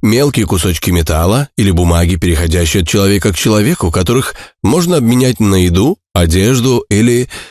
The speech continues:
что-то еще. Сегодня нам даже не нужны физические деньги. Технологии продвинулись вперед, а деньги превратились в коды, состоящие из нулей и единиц, которые перемещаются по миру за секунды.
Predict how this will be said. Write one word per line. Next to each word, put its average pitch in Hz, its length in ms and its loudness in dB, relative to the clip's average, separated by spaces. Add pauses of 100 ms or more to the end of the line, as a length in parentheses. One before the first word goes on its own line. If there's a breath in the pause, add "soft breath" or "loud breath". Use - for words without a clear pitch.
(120 loud breath)
что-то 78 320 -4
еще. - 400 -4 (420)
Сегодня 190 440 0
нам 151 260 2
даже 131 300 0
не 131 100 2
нужны 143 380 2
физические 82 680 -2
деньги. 95 380 -2 (380 loud breath)
Технологии 90 580 0
продвинулись 98 640 0
вперед, 113 480 -2 (220)
а 87 180 0
деньги 165 320 0
превратились 131 760 0 (120)
в - 140 -12
коды, 76 480 -4 (320 soft breath)
состоящие 82 720 -2
из 90 80 0
нулей 92 500 0
и 147 60 -2
единиц, 156 540 -2 (240)
которые 87 420 0
перемещаются 156 880 -2
по 107 160 -4
миру 85 480 2
за 76 220 0
секунды. 71 640 -2